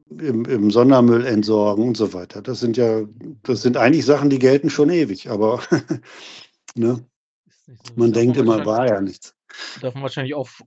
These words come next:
Speaker 2: offen auch gar nicht so richtig streiten, ne? Ich, ich
Speaker 1: Mhm.
Speaker 2: erinnere mich, wir haben auch ja noch die Variante an der Schleisig, V C siebzehn gibt's doch, ne? Das, das haben wir, glaub ich, immer.
Speaker 1: Das gibt's nicht mehr, das gibt's nicht
Speaker 2: Gibt's
Speaker 1: mehr.
Speaker 2: nicht
Speaker 1: V C,
Speaker 2: mehr? Ach
Speaker 1: nee,
Speaker 2: so.
Speaker 1: das gibt's nicht mehr.
Speaker 2: Okay.
Speaker 1: Das hat, äh,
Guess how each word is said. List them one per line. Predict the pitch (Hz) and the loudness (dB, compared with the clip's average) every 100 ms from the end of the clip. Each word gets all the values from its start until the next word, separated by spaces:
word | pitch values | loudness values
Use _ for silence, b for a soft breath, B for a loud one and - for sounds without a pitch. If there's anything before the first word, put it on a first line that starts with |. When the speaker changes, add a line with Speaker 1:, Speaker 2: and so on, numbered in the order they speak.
| _ | _
Speaker 2:
offen | - 127 - 156 | -10 -10 -8 -6
auch | 135 123 | -6 -6
gar | 135 131 | -6 -6
nicht | 117 113 - | -8 -12 -10
so | 127 | -10
richtig | 117 117 - | -10 -12 -14
streiten, | - 147 226 | -10 -8 -8
ne? | - | -10
Ich, | 107 | -6
ich | 226 220 | -6 -4
Speaker 1:
Mhm. | 170 | -4
Speaker 2:
erinnere | 151 165 | -4 -4
mich, | 160 135 | -4 0
wir | 147 | 0
haben | 156 151 151 151 | 0 -4 -8 -8
auch | 151 160 - - | -6 -8 -8 -12
ja | 170 160 | -10 -8
noch | 156 156 | -10 -12
die | 165 156 143 | -12 -12 -8
Variante | 156 151 165 165 | -6 -6 -8 -10
an | 143 | -14
der | 135 | -14
Schleisig, | - 147 160 147 151 147 _ _ _ _ | -8 -6 -6 -8 -12 -14 _ _ _ _
V | - 165 | -2 -2
C | 160 180 | 0 0
siebzehn | 160 226 - 131 113 | 0 -2 -4 -6 -4
gibt's | 113 107 - | -6 -10 -14
doch, | 98 | -12
ne? | 104 165 | -6 -6
Das, | 196 127 - | -4 -6 -8
das | 156 - | -12 -10
haben | 147 117 | -10 -8
wir, | 107 | -6
glaub | 107 107 | -8 -10
ich, | |
immer. | 104 104 113 120 _ _ _ _ _ - | -12 -16 -16 _ _ _ _ _ _ 0
Speaker 1:
Das | 135 - | 0 2
gibt's | 160 - | 0 2
nicht | 151 127 | 2 4
mehr, | 147 113 98 | 4 2 0
das | 110 - | -4 -4
gibt's | 113 - 107 | -8 -4 -2
nicht | 92 | -2
Speaker 2:
Gibt's | 104 | -4
Speaker 1:
mehr. | 98 | -6
Speaker 2:
nicht | 113 | -6
Speaker 1:
V | 117 | -8
C, | 127 | -8
Speaker 2:
mehr? | 120 - - | -10 -10 -2
Ach | |
Speaker 1:
nee, | 117 117 | 0 2
Speaker 2:
so. | 120 | 0
Speaker 1:
das | 117 - | -2 -6
gibt's | - - | -12 -8
nicht | 110 95 | -6 -4
mehr. | 98 92 B B B | -6 -8 B B B
Speaker 2:
Okay. | B | B
Speaker 1:
Das | - 113 135 | 0 2 2
hat, | 139 - - 127 | 0 -4 -6 0
äh, | 127 123 117 | 4 4 4